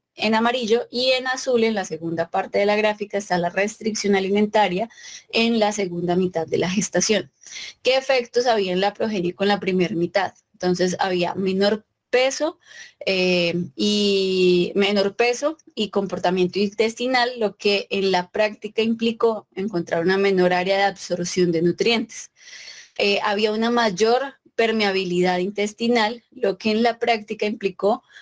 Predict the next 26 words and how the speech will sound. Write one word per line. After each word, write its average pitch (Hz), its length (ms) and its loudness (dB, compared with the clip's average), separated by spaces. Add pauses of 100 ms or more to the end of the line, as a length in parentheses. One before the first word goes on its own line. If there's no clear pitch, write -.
(120)
mayores 196 640 2
chances 254 560 -2
de 220 160 0
contraer 180 680 -4
enfermedades 202 1120 0
o 165 100 -2
dolencias. 196 720 -2 (720)
Eh, 208 340 2
y 262 140 -2
encontraron 269 640 0
también 240 440 0
una 220 360 2
menor 202 400 2
expresión 214 800 -2
de 185 160 -6
transportadores 180 920 -2
de 202 180 2
glucosa 220 760 0
en 202 160 -2
el 202 80 0
intestino, 220 580 0
lo 208 180 0
que 202 140 -4
en 190 80 2
la 175 180 0
práctica 226 680 -2